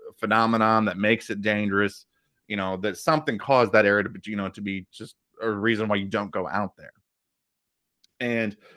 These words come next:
this guy that really started getting the community talking about these, you know, locations and group was a guy by the name of Ivan Sanderson.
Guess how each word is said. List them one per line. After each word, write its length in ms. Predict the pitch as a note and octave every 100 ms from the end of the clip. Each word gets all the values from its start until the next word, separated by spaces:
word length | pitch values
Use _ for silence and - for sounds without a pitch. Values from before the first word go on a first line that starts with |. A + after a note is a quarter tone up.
| _
this 160 | C3 -
guy 560 | C#3 E3+ E3+ D3+ C3 - _ _ -
that 240 | A2+ A2 A2+ G#2+
really 360 | C3 F3+ G3+ G#3
started 520 | - D#3 D3 C3+ A#2
getting 600 | A2 A#2 A2+ A2 G#2+ G#2 _ A2
the 140 | G2+
community 460 | - A#2 A2 G2+ G2
talking 560 | - B2+ C3 - G#2
about 420 | G2 G2 F#2+ -
these, 540 | G#2 G#2 G2+ G2 F#2 - _ - G2
you 120 | A2+
know, 100 | G#2
locations 600 | G2+ G#2 - A2 - G#2+ G#2
and 100 | D3+
group 240 | A#2+ G#2+
was 100 | G#2
a 40 | F#2+
guy 180 | G#2+
by 100 | G#2
the 60 | G#2
name 180 | G#2 G2
of 100 | F2+ -
Ivan 420 | G#2 A2+ G#2+ G2+
Sanderson. 640 | - G2+ G2 G2+ - -